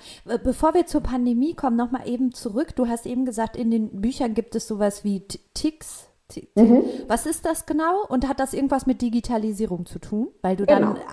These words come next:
Speaker 1: iPads eben erwähnt hast oder so.
Speaker 2: Genau, also die Ticks sind diese Information, Kommunikation mit Technologie.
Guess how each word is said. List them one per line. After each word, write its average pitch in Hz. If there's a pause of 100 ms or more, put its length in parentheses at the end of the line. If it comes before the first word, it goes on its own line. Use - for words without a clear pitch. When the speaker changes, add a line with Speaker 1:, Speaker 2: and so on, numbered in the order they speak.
Speaker 1:
iPads -
eben 202
erwähnt 180
hast -
oder 170
so. 165
Speaker 2:
Genau, 196
also 175
die 175
Ticks 185
sind 185
diese 156
Information, 147
Kommunikation 143
mit 123
Technologie. 131